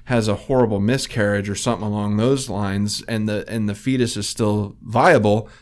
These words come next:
they'll save that baby. And, and I've seen, uh, records of as early as ten weeks that, that f-, that baby being saved and, and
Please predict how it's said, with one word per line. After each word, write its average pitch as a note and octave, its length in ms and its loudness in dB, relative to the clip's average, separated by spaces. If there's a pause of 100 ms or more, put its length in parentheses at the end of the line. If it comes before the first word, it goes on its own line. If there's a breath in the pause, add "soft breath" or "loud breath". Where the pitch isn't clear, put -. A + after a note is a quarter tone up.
(140)
they'll A#2+ 200 6
save C3 400 2
that G#2 240 -2
baby. G#2+ 360 2
And, G#2+ 220 2
and A#2+ 140 0
I've A2+ 180 0
seen, A2+ 440 2 (400 loud breath)
uh, G#2+ 180 2
records A2 460 2
of G#2 200 0
as G#2 140 -2
early A2 360 2
as F#2 140 2
ten A2 320 2
weeks - 440 0 (400 soft breath)
that, G#2+ 380 0
that G#2+ 160 0
f-, - 320 -16
that G#2 240 -2
baby A2+ 320 2
being G#2 320 0
saved A2+ 640 2
and, G2+ 540 -2
and G2 460 0